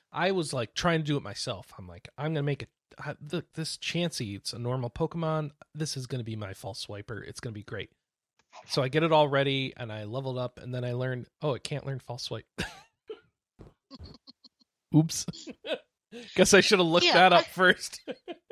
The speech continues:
Speaker 2: I have a bone to pick with the Pokemon Company about that. Why can't, can't you just let every Pokemon learn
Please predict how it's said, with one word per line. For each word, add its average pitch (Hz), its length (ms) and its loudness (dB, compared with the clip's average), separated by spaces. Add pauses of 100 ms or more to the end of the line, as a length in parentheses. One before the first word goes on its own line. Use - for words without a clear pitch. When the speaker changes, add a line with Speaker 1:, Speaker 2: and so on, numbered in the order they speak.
(400)
Speaker 2:
I 440 320 0
have 262 100 -2
a 185 40 -10 (100)
bone 220 280 -6
to 202 80 -10 (100)
pick 208 160 -6 (100)
with 180 120 -14
the 180 140 -16
Pokemon 170 520 -10
Company 165 400 -12
about 170 400 -8
that. 175 260 -2
Why 202 220 4
can't, - 240 -12 (200)
can't - 260 2
you - 60 -12
just - 280 -6
let 208 260 0
every 196 240 -8
Pokemon 175 580 -10
learn 165 200 -14